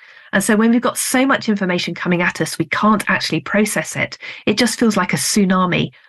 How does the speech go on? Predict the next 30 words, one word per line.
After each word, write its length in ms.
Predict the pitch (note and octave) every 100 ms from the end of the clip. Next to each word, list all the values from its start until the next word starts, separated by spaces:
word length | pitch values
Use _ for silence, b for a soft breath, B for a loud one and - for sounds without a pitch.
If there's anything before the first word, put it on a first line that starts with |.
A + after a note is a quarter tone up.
| -
of 160 | D3+
words, 380 | E3+ D#3+ D3 D3
a 40 | C#3+
tsunami 540 | - F3+ F3 E3+ D#3+
of 80 | F3
often 300 | D#3+ D#3+ D3+
quite 260 | - -
terrifying 600 | - E3 D#3+ D#3 D3 C#3+
words. 480 | D3 D3 D3+ - - B B B B B B
And 160 | - F#3+
therefore, 340 | A3+ A3 F#3+
both 320 | F3+ A3+ A#3 -
because 300 | F#3+ G3 F3
of 80 | E3
the 80 |
very 220 | D#3 F3 D#3+
real 320 | F3+ A3 A3
experiences 680 | - - D#3 C3 - C#3 -
that 120 | -
we've 140 | C3+
had 360 | - E3+ D#3 - B B B B
and 140 | F3+
because 320 | F#3+ F3+ D3+ -
of 120 | -
the 80 | C3
culture 480 | - F#3 - D#3
that 160 | C#3 C3
we're 80 | D3
living 300 | D#3+ D#3+ D3+
in, 220 | C3+